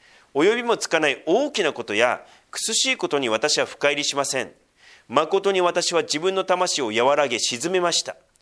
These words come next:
血離れした子が母親の前にいるように、私の魂は血離れした子のように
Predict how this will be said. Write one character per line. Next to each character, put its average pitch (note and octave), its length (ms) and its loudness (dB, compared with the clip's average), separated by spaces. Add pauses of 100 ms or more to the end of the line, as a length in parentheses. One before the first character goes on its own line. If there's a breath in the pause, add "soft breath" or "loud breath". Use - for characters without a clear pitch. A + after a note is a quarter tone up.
(420 soft breath)
血 - 200 0
離 A3+ 260 2
れ A3 120 4
し - 120 -2
た G#3 100 0
子 G3 140 0
が F3 400 2 (180 loud breath)
母 - 300 0
親 F3+ 180 2
の F3 80 2
前 F3 200 2
に C#3 100 -4
い C3 40 -4
る B2 60 -6
よ A#2+ 160 0
う G2 60 -4
に、 B2+ 360 -4 (240 soft breath)
私 C3 340 0
の F3 120 0
魂 E3 440 0
は A#2+ 320 2 (280 loud breath)
血 - 160 -2
離 G3+ 240 2
れ G#3 140 2
し G3+ 60 -2
た G#3 100 0
子 G3 120 -2
の G3 100 0
よ E3+ 180 -2
う B2 40 -12
に C3+ 380 -4